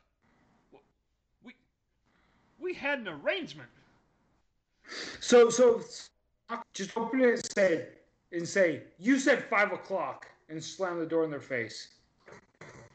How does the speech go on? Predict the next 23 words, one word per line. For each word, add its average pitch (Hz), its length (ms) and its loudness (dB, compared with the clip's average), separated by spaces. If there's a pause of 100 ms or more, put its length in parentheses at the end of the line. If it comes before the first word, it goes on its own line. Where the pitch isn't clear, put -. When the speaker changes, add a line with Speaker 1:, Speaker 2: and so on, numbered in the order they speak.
(440)
Speaker 1:
Well, 139 300 -16
I'm 170 100 -16
not 196 180 -12
over 156 220 -12
there, 113 220 -20
so 117 320 -16 (600)
Speaker 2:
Oh. 131 160 -6
Speaker 1:
they're 143 160 -10
gonna 156 200 -14
find 143 340 -14
a 113 140 -18 (520)
locked 131 400 -14
door 135 240 -12
with 147 120 -16
all 147 100 -14
the 143 80 -20
lights 127 320 -14
out, 107 300 -18
so. - 160 -20 (160)
Speaker 2:
Oh, 196 320 6 (100)
oh, 180 300 2 (120)
other 202 360 0
apartment. 113 440 -12